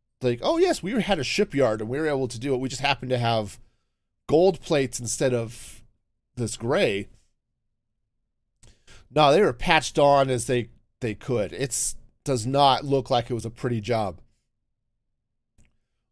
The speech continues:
All of this tells a story that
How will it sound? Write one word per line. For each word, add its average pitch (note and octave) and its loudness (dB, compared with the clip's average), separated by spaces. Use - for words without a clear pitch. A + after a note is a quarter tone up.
All F3 2
of B2 -2
this A#2 -4
tells C3 -4
a G#2+ -8
story A#2 -4
that A2 -4